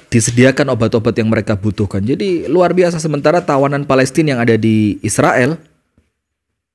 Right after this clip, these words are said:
itu ketika pulang sudah dengan cerita yang macam-macam, disiksa, dilecehkan, bahkan dilecehkan, ditelanjangin, difoto tanpa busana, diarak pakai tali tanpa busana,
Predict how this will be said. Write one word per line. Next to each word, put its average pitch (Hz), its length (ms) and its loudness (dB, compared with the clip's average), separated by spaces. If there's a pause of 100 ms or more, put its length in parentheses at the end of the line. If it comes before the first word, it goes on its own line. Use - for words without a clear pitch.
itu 104 220 -4
ketika 120 340 -2
pulang 139 380 -2
sudah 127 180 0
dengan 107 240 0
cerita 104 320 -2
yang 104 140 -2
macam-macam, 120 580 -4
disiksa, 113 960 -2 (140)
dilecehkan, 107 1800 -2
bahkan 107 380 0
dilecehkan, 147 580 2
ditelanjangin, 120 1200 0 (540)
difoto 117 440 0
tanpa 113 360 -2
busana, 135 760 -2
diarak 110 540 -4
pakai 113 320 -4
tali 110 380 -2
tanpa 107 340 -2
busana, 135 720 -2